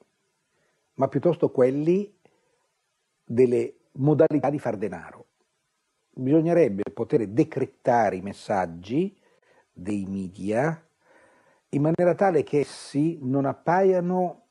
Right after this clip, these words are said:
dei persuasori occulti di cattivi costumi. Si può fare un esempio positivo di ciò che i media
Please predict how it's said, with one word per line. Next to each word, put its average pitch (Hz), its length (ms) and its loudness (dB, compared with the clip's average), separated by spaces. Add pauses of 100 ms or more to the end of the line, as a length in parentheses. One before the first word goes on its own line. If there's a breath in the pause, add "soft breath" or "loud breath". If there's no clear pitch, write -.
(140)
dei 143 720 -2 (240)
persuasori 127 1040 2
occulti 180 1080 -2
di 123 200 -6
cattivi 113 320 -4
costumi. - 400 -12 (400 soft breath)
Si - 180 -4
può 185 100 6
fare 156 520 2 (320)
un 151 160 -4
esempio 156 840 4 (1300)
positivo 147 1080 4
di 127 160 0
ciò 165 220 2
che - 100 -2
i 135 160 6
media 117 800 -2